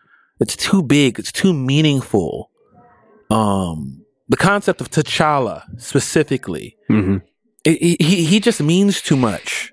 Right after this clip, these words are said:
Speaker 2: Mm-hmm.
Speaker 1: So just stop and go, "Yep, can never be done again."
Speaker 2: Yeah,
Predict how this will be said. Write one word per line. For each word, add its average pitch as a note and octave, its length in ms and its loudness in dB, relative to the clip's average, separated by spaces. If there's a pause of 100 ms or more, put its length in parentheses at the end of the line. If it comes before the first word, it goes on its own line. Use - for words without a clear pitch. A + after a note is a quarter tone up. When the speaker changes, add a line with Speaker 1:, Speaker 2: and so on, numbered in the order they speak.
(160)
Speaker 2:
Mm-hmm. G2+ 440 0
Speaker 1:
So - 180 2
just C3+ 240 -2 (160)
stop - 460 -2 (320)
and A2+ 140 -6
go, G2+ 260 -4
"Yep, F3+ 360 0 (200)
can D#3+ 120 4
never D#3+ 160 2
be F3+ 100 2
done F#3+ 160 2
again." D#3 240 -4 (460)
Speaker 2:
Yeah, B2+ 220 2